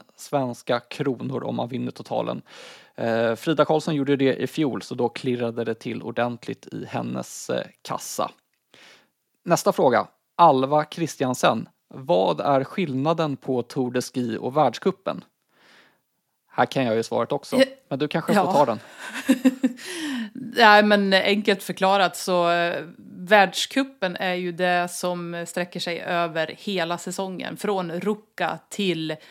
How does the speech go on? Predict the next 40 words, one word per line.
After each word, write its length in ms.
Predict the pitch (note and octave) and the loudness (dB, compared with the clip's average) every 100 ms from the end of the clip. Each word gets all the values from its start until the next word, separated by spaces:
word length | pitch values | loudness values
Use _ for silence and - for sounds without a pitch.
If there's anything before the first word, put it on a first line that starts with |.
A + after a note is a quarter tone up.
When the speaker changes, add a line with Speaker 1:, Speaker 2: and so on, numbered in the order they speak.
| - | -20
Speaker 2:
Falun 600 | - - G3 E3 F#3 D#3+ | -14 -2 0 0 -2 -6
som 200 | D#3 E3 | -8 -8
är 100 | D#3 | -8
sista 340 | D#3+ F3+ - F3 | -8 -10 -8 -8
tävlingen 460 | E3+ D#3 D#3+ D#3 | -6 -6 -6 -10
i 60 | D#3 | -8
år. 240 | D#3 D#3 - - - | -8 -8 -12 -18 -20
Och, 680 | - _ G#3 F#3+ _ _ - | -20 _ -4 -4 _ _ -4
eh, 600 | F3+ F3 E3+ E3+ E3+ E3 | 0 2 2 2 2 0
Tour 220 | D#3+ G#3 | -2 -2
de 60 | F#3+ | -2
Ski 300 | F#3 A#3 G#3 | -4 -4 -2
är 140 | G3 | 0
ju 160 | G#3 G#3 | 0 0
en 180 | F#3+ F#3 | -2 -2
del 420 | E4 C#4 D3 D3+ | -2 0 -2 -6
utav 600 | - F3 - - E3+ D#3 D3+ | -8 -10 -10 -4 -2 -2 -2
världscupen, 720 | E3 D#3+ - - F3+ - D#3+ | -4 -4 -6 -8 -8 -6 -8
men 120 | D#3+ | -6
det 60 | E3+ | -6
är 80 | F#3+ | -8
också 320 | F#3 - F3 | -10 -10 -8
en 200 | E3+ E3 - | -6 -8 -8
egen 800 | G#3 E3+ E3 E3 F3+ D#3 D#3 D#3+ _ _ - | -6 -4 -4 -4 -4 -2 -6 -8 _ _ -14
tour 500 | - A#3+ C#3 D#3 E3+ _ | -4 -4 -4 -8 -10 _
där 340 | F#3+ F3 E3+ | -6 -2 -2
man 180 | E3 E3 | -2 -4
har 380 | F3 D#3+ D#3 E3 - _ _ | -2 -2 -2 -8 -20 _ _
lite 380 | - A#3 A#3+ A#3+ | -4 -2 0 2
annan 440 | - G3 F#3+ F3+ F3+ | 2 2 2 0 -2
poängberäkning, 960 | G3+ F3 E3+ D#3+ F3 F3 F3+ - E3 | -2 -2 -2 -4 -2 -2 -6 -12 -10
men 120 | E3+ | -8
den 120 | F3 F3+ | -6 -4
räknas 340 | G3 G3+ G#3 | -6 -6 -8
också 260 | G#3+ - - | -8 -8 -8
in 240 | G3 D3+ | -8 -8
i 120 | D#3+ | -8
den 140 | D#3 D#3 | -10 -12
totala 420 | - - D#3 - | -16 -12 -10 -10
världscupen. 520 | E3+ F3 - - - | -12 -14 -16 -16 -18